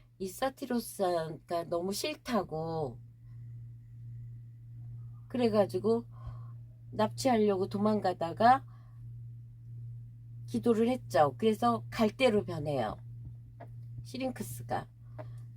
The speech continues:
그러니까 이 사티로스가 그 갈대를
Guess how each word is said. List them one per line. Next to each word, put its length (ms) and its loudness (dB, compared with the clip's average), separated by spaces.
그러니까 680 6
이 120 2
사티로스가 1000 2
그 160 -2
갈대를 760 4